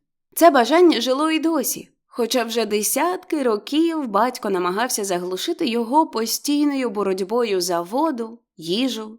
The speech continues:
та місце, де міг би засинати щоночі все своє життя. Небокрай забарвився в червоне, а тоді з'явилося сонце. Юнак пригадав розмову з батьком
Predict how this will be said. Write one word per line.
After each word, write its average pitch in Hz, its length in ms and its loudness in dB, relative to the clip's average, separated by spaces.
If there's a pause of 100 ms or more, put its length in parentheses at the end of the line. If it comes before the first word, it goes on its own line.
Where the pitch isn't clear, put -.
(120)
та 175 120 -8
місце, 220 480 -4
де 170 140 -4
міг 196 220 -2
би 190 120 -2
засинати 180 640 -4
щоночі 165 760 -8 (100)
все 285 440 -4
своє 170 540 -2
життя. 160 640 -8 (1400)
Небокрай 202 540 0
забарвився 185 680 -2
в 160 120 -18
червоне, 240 680 -4 (220)
а 247 180 -2
тоді 190 500 0
з'явилося 175 600 -2
сонце. - 500 -6 (480)
Юнак 226 440 0
пригадав 208 520 0
розмову 208 540 0
з 185 80 -4
батьком 196 580 -4